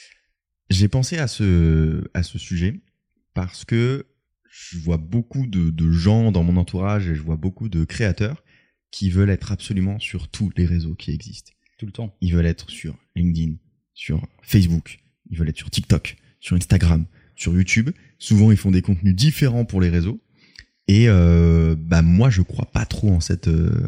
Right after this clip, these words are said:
Speaker 1: en cette stratégie. Et souvent, quand je discute avec eux, ils me disent : « Ah, mais t'es pas sur TikTok, euh, c'est dommage, tu devrais. » Et je suis pas d'accord. Je pense que j'ai pas du tout ma place sur TikTok. Moi, je pense que ma place, elle est sur YouTube. Elle est sur Insta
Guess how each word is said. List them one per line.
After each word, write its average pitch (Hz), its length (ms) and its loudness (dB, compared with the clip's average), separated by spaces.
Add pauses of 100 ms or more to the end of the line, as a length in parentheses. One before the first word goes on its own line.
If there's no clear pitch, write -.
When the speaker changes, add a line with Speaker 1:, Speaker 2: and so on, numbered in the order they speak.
Speaker 1:
en - 80 -4
cette - 160 -4
stratégie. 80 480 0
Et 90 40 2
souvent, 113 260 4
quand 123 80 2
je 90 80 2
discute 92 240 -2
avec 85 240 4
eux, 208 100 0 (380)
ils 82 80 0
me 80 40 4
disent : « 107 240 0
Ah, - 220 2
mais 101 80 4
t'es - 80 0
pas - 120 2
sur - 140 -4
TikTok, 185 380 0
euh, 98 160 6
c'est 95 140 0
dommage, 151 240 2
tu - 80 -2
devrais. » 147 280 2 (800)
Et 107 60 4
je 85 80 4
suis - 100 0
pas 139 100 6
d'accord. 110 300 0 (580)
Je 87 160 2
pense 147 220 0
que - 100 0
j'ai 80 280 0 (200)
pas 151 140 2
du 107 160 -4
tout 113 180 -14 (140)
ma 101 180 0
place 117 360 -8
sur - 180 -14
TikTok. - 380 -8
Moi, 107 120 0
je 92 80 -2
pense 131 200 -6
que - 80 -4
ma 82 100 4
place, - 220 2
elle 87 60 4
est 82 40 2
sur 80 140 2
YouTube. 113 340 2 (520)
Elle 113 120 2
est 135 40 0
sur 147 180 2
Insta 143 400 -2